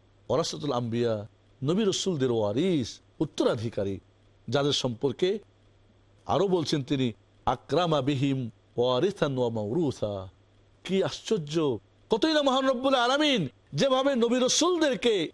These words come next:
ইজ্জত, সম্মান এবং মর্যাদা দান করেছিলেন,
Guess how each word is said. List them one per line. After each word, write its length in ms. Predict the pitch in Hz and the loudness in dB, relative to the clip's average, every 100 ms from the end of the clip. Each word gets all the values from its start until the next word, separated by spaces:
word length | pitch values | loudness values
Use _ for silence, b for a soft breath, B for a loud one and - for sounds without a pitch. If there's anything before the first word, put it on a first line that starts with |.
| - | -2
ইজ্জত, 500 | 175 107 127 247 202 | -2 -2 0 -2 -2
সম্মান 720 | - 185 156 165 208 185 135 101 _ _ _ _ - | -4 -2 0 0 2 2 -2 -6 _ _ _ _ -2
এবং 220 | 131 135 | 0 0
মর্যাদা 360 | 135 127 202 190 | 0 0 0 0
দান 220 | 147 131 | 0 -2
করেছিলেন, 500 | 131 120 - 120 | -2 -4 -2 -4